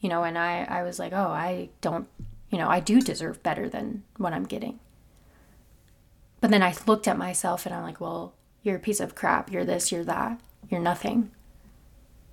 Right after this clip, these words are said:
That's not gonna get you anywhere. <laughs> So looking, i-, when you look in the mirror, like, what do you wanna see? Wh-, how do you wanna feel? Because now, when I look in the mirror,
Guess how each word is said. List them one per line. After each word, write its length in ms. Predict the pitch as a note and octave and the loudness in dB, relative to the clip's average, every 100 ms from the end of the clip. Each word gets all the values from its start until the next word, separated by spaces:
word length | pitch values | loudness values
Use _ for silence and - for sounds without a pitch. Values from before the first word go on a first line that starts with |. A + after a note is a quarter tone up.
| - - - - - - - - - - - - _ - | -20 -20 -20 -20 -20 -20 -20 -20 -20 -20 -20 -20 _ 0
That's 260 | F#3 A3+ - | 4 6 6
not 200 | G3 G3+ | 4 6
gonna 180 | G3 D#3 | 2 4
get 280 | F#3 G3 | 0 2
you 100 | E3+ | -2
anywhere. 380 | - - - - - - - | -2 -4 -2 0 0 0 4
<laughs> 140 | - - - C#4 - - - | 4 4 -10 -8 -8 -12 -10
So 180 | - G#3+ | 2 4
looking, 600 | G#3 A3+ B3+ A#3 G#3 G3 | 8 8 10 10 10 4
i-, 260 | - G#3+ - | 2 0 0
when 400 | G3+ - G3+ G3+ | -2 0 2 4
you 100 | G#3 | 6
look 240 | G#3 G#3+ G#3+ | 6 4 4
in 60 | |
the 100 | F#3+ | 4
mirror, 420 | F#3 F#3 F3 - - | 4 2 2 0 -2
like, 180 | F#3 F3 | -4 0
what 180 | F#3 | 0
do 60 | F#3+ | 4
you 100 | G3+ | 4
wanna 200 | F3+ E3 | 2 -2
see? 340 | - F3 D#3+ | -4 -2 -4
Wh-, 180 | E3 E3+ | -4 -6
how 160 | D#3 F3+ | 2 2
do 60 | |
you 60 | F3+ | 2
wanna 180 | F3 E3 | -2 -4
feel? 500 | - E3+ E3 - G3+ - - _ _ _ _ _ _ _ _ - | -6 -2 0 -2 -8 -14 -20 _ _ _ _ _ _ _ _ -6
Because 540 | F#3+ G3 F#3+ F3+ - _ _ G3 | 4 8 8 4 -4 _ _ 2
now, 580 | F#3+ G3+ G3 F3+ F#3 - _ _ _ _ _ - | 8 10 10 8 6 -4 _ _ _ _ _ -2
when 160 | G#3 | 4
I 120 | F#3 G#3 | 6 6
look 180 | G#3+ A#3 | 6 4
in 60 | |
the 100 | F#3+ | 2
mirror, 560 | F#3 G3+ F#3 E3+ F3 | 4 4 4 2 -2